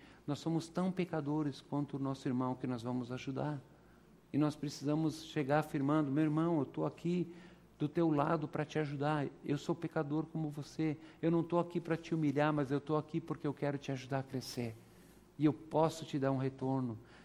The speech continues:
E certamente essa pessoa vai se abrir. Então, ao invés de criticar, ao invés de acusar, nós devemos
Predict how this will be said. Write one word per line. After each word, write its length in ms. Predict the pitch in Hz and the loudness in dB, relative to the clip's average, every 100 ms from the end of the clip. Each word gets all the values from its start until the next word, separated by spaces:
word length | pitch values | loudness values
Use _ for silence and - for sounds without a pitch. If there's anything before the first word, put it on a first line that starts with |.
| - | -10
E 60 | |
certamente 640 | - 175 170 170 151 156 147 | 2 6 6 6 6 4 2
essa 180 | 139 151 | -2 -2
pessoa 360 | 139 135 147 | -2 -2 0
vai 180 | 131 139 | 2 0
se 140 | - | 0
abrir. 580 | 147 120 151 151 - - - | 0 2 2 2 0 -10 -6
Então, 300 | 127 180 185 | 2 4 6
ao 80 | 185 | 6
invés 500 | 156 151 170 196 160 | 4 6 8 8 6
de 80 | |
criticar, 760 | - 170 - 160 - 165 170 165 - - | 0 -2 0 -4 0 4 4 2 -8 -2
ao 180 | - 165 | 4 6
invés 360 | 160 160 170 | 4 6 4
de 80 | 160 | 6
acusar, 600 | 170 170 131 151 175 160 - - - - - - - - - | 0 0 0 2 2 2 -2 -18 -20 -20 -20 -20 -20 -14 -2
nós 200 | 156 143 | 0 0
devemos 580 | 143 156 165 156 - | 0 2 2 0 -4